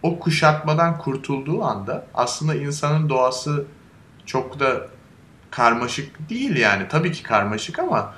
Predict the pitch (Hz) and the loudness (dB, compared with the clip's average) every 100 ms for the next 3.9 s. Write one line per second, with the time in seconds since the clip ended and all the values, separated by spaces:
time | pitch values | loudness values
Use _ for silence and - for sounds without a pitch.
0 | - - 196 185 151 135 135 135 120 104 | -6 0 0 2 0 0 -4 2 4 4
1 | 107 - 143 156 156 - 214 208 120 113 | 0 -2 -4 -2 -2 -2 -2 0 0 4
2 | 135 170 156 120 107 101 98 95 98 98 | 6 6 4 -2 -4 -10 -12 -12 -12 -10
3 | 95 101 104 107 120 117 165 220 95 | -8 -8 -8 -8 -8 -8 -8 -8 -12